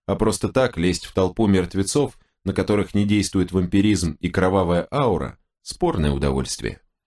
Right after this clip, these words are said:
До горного хребта мы добрались уже при свете дня. Пролетели немного вдоль каменной гряды и, найдя знакомый вход, спустились на землю. «Ну что, Жора, завтра в бой?» Угольно-черный питомец,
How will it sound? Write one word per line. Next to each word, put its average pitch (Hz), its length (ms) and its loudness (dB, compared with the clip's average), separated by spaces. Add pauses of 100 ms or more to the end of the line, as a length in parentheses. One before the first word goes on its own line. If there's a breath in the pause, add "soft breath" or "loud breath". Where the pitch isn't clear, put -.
(400)
До 87 160 0
горного 143 420 2
хребта - 420 -2
мы 113 160 0
добрались 107 500 0
уже 95 180 -2
при 85 140 -4
свете 80 380 0
дня. 67 340 -6 (440)
Пролетели 80 520 2
немного 87 380 2
вдоль 85 300 0
каменной 87 460 0
гряды 78 520 0 (440)
и, 113 80 2
найдя 120 420 2
знакомый 101 520 0
вход, 175 340 -2
спустились 101 680 -2
на 92 100 2
землю. 65 480 -4 (540)
«Ну 175 140 -2
что, 175 240 2
Жора, 78 420 -2 (360)
завтра 135 380 0
в 127 80 -4
бой?» 165 280 -2 (800)
Угольно-черный 120 920 2
питомец, - 720 -4